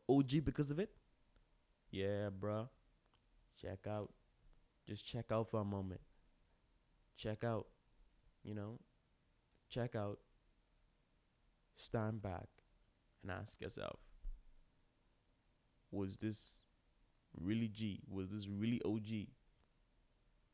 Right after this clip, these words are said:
If that's how you wanna say it. You know, I hope this podcast helps you. I would like for you, if you like this podcast,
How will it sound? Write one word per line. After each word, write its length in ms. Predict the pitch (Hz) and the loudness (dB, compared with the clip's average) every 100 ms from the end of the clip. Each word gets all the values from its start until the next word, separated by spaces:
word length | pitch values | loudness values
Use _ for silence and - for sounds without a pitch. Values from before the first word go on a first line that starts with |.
| - | -6
If 140 | 101 | -4
that's 160 | 95 98 | -2 2
how 80 | 107 | 2
you 140 | 104 | 2
wanna 120 | - | 0
say 140 | - 101 | -2 -4
it. 160 | - - _ _ _ _ _ _ _ _ _ _ - - _ _ _ - | -6 -14 _ _ _ _ _ _ _ _ _ _ -20 -20 _ _ _ 0
You 80 | |
know, 220 | 117 117 143 _ _ _ _ - | 2 2 -4 _ _ _ _ -2
I 60 | 110 | 2
hope 120 | 120 | 2
this 120 | 120 | 2
podcast 480 | - 127 117 120 110 | 4 4 4 2 2
helps 240 | 113 110 | 0 0
you. 160 | 120 143 _ _ _ _ _ _ - | -4 -4 _ _ _ _ _ _ -4
I 80 | - | 0
would 100 | 107 | 2
like 300 | 104 107 - | 4 2 0
for 120 | - | -2
you, 440 | 110 107 107 101 - | 0 2 2 0 -4
if 220 | - 101 | -6 -2
you 140 | 107 104 | 2 4
like 240 | 98 104 | 4 2
this 100 | 107 | -6
podcast, 520 | - 123 110 123 147 | -4 -4 -2 -2 -4